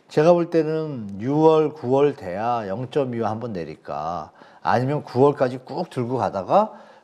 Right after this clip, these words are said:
확실하게 데이터가 꺾인 게 나오면 그때 영점오 내려줄까? 제가 볼 땐 뭐 시장에서 원하는 대로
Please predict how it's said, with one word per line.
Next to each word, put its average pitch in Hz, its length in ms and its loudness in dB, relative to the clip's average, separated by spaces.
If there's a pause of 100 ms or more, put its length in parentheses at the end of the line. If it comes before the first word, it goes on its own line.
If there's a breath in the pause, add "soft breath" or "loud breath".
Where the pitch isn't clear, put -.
확실하게 185 600 0
데이터가 123 520 -4
꺾인 151 360 -4
게 143 80 -4
나오면 107 540 -2 (260 soft breath)
그때 131 340 0
영점오 135 540 0
내려줄까? 104 880 -4 (400 loud breath)
제가 117 300 0
볼 117 200 -4
땐 123 240 -2
뭐 110 80 -8
시장에서 147 380 0
원하는 98 360 -2
대로 90 500 -6